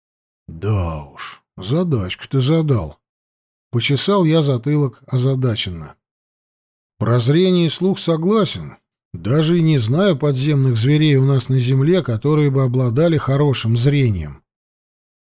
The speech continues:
Про слух, честно говоря, не знаю, но вот что точно, так это что на запахе подземные жители должны чутко реагировать. И тепловизор у них может быть с высокой вероятностью.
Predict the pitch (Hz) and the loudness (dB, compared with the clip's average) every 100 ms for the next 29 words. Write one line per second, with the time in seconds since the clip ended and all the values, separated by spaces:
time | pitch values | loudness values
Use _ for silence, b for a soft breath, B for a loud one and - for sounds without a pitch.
0 | - 117 - 151 233 - 143 170 170 143 | -10 -8 -4 -2 -2 0 -2 0 0 2
1 | 139 135 170 180 170 165 180 147 107 87 | 2 2 2 4 2 2 2 2 0 -2
2 | 127 131 127 - 139 117 185 208 - 98 | -2 0 -2 -2 -2 0 2 2 0 -6
3 | 76 _ _ _ _ _ 131 - 135 147 | -14 _ _ _ _ _ -8 -4 -2 -2
4 | - 156 156 139 120 170 180 170 120 87 | 0 2 2 2 2 0 0 -4 -4 -8
5 | _ _ _ 113 107 113 170 196 180 127 | _ _ _ -4 -2 0 2 2 2 2
6 | 151 180 208 202 165 131 127 175 - 180 | 0 0 0 0 0 0 0 -2 -2 -2
7 | 226 - 220 208 175 147 117 87 78 - | -2 0 0 2 0 0 -2 -4 -10 -16
8 | _ _ _ _ _ _ _ 98 113 175 | _ _ _ _ _ _ _ -8 -2 -2
9 | 180 220 208 190 185 175 165 160 147 151 | 0 2 2 4 4 2 0 0 0 0
10 | 151 143 143 139 135 120 123 117 151 175 | 0 0 0 0 0 0 -2 0 0 0
11 | 175 165 165 165 143 127 110 101 - - | 2 2 2 2 2 0 -2 -8 -10 -10
12 | 80 | -14